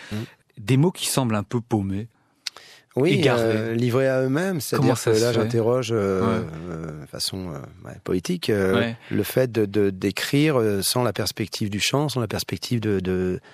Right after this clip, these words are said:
Speaker 1: de la musicalité, euh, enfin, la musique autour, des arrangements qui permettent aux mots de, de, de revêtir, euh, d'autres atours, d'avoir d'autres significations. Là, ils sont livrés à eux-mêmes,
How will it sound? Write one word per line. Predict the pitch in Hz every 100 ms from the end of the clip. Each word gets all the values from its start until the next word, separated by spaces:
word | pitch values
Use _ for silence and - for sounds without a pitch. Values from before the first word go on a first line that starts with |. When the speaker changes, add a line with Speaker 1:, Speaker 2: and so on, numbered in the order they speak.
| - -
Speaker 1:
de | 101
la | 101
musicalité, | 101 104 - 101 98 - 117 117
euh, | 110 101
enfin, | 87 90
la | 95
musique | 101 113 127
autour, | 104 - 123 139
des | 110 92
arrangements | 87 87 95 110 127 131 - - -
qui | 92
permettent | 113 104 113 -
aux | 107
mots | 117 113
de, | 101
de, | 95 95 90
de | 90
revêtir, | 95 95 - 120 110
euh, | 90 87 - - - -
d'autres | 107 107 101
atours, | 95 147 151
d'avoir | 110 104
d'autres | 107 113 110
significations. | 98 - 123 123 113 120 123 - 208
Là, | 143 117
ils |
sont | - 110
livrés | 107 107
à | 107
eux-mêmes, | 107 147 170